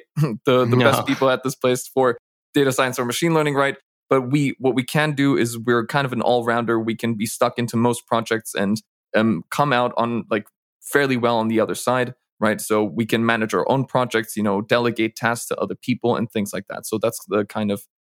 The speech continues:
Speaker 1: um, project management thing that you can also fall into.
Speaker 2: Yeah, the next one would be the value creation and consulting.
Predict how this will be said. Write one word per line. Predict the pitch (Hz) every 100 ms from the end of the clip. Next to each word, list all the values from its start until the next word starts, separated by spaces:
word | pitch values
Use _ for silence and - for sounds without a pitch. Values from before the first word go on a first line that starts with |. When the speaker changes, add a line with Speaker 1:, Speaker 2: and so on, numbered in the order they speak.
| _
Speaker 1:
um, | 110 117 110 113 _
project | - 117 107
management | 117 107 107 113 98
thing | 101 101
that | 101
you | 113
can | - -
also | 113
fall | - 98 95
into. | - 120 - _ _ _ _ -
Speaker 2:
Yeah, | 110 107 101 107
the | 120
next | 131 - -
one | 180 143
would | 135 123
be | 123
the | 117
value | 101 110 113
creation | 110 - 113 113 117
and | 101 98
consulting. | 101 98 107 104 117 110